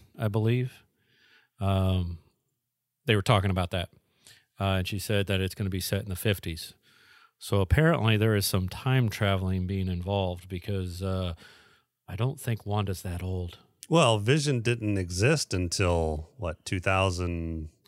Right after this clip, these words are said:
Speaker 2: ten?
Speaker 1: Right, right. So color me intrigued or purple. I don't know which.
Speaker 2: Yeah.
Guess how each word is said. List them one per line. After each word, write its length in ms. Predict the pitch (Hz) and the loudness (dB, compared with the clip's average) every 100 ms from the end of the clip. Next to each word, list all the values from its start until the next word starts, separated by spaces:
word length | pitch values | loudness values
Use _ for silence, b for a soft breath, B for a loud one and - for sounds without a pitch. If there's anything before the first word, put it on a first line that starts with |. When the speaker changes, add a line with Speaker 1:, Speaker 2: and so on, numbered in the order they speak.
| - | -12
Speaker 2:
ten? 80 | 101 | -2
Speaker 1:
Right, 840 | 101 101 104 135 160 - - - _ - | 2 4 4 2 -2 -8 -12 -18 _ -14
right. 800 | 95 95 98 90 87 - - - _ _ _ _ _ _ _ _ _ _ - | -4 -2 0 -2 -4 -10 -10 -14 _ _ _ _ _ _ _ _ _ _ -10
So 840 | - - 123 113 104 95 90 92 107 _ _ | -4 0 4 4 4 2 -2 -6 -14 _ _
color 360 | - 135 143 135 | 2 4 6 4
me 440 | 131 127 120 110 - _ _ _ - | 4 4 2 0 -4 _ _ _ -2
intrigued 760 | 110 101 - 117 92 87 90 - _ _ _ _ _ _ _ _ - | -2 -2 0 2 2 -2 -12 -20 _ _ _ _ _ _ _ _ 0
or 140 | 107 | 0
purple. 460 | - 107 92 82 - _ _ _ _ _ _ _ _ _ | 2 0 0 -6 -8 _ _ _ _ _ _ _ _ _
I 160 | 113 101 | 2 2
don't 140 | 92 | 2
know 80 | 90 | 0
which. 440 | 87 80 - - - _ _ _ _ _ - | -4 -6 -12 -18 -20 _ _ _ _ _ 0
Speaker 2:
Yeah. 320 | 110 98 73 | 4 6 4